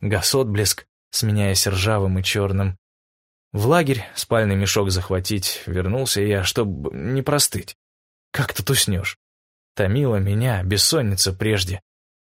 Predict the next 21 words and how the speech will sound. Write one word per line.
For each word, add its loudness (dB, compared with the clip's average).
Но 6
оправдал 4
ночь 0
эту 0
гость 0
мой. -14
Нездешний 2
цвет, 0
сажи 2
покрыли 0
хлопья. -6
Ржавый 4
блик 0
в -4
сиянии 2
луны, 0
что 0
висит 2
над -2
пиком 0
кривым. 0